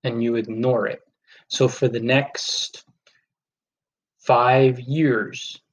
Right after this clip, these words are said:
<clears throat> of your life, and you actually put a lot of time into blogging,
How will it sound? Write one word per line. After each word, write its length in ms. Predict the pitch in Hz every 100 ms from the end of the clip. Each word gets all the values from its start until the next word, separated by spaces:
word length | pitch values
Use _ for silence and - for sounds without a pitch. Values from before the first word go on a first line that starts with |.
| _
<clears throat> 280 | 139 131 -
of 160 | 127 123
your 160 | 123
life, 360 | 131 131 - - -
and 100 | 135
you 120 | 135
actually 340 | 165 - 214
put 240 | 143 226 190
a 60 |
lot 280 | 120 123 139
of 80 | 131
time 400 | - 147 143 135
into 240 | 123 -
blogging, 580 | 107 131 160 143 107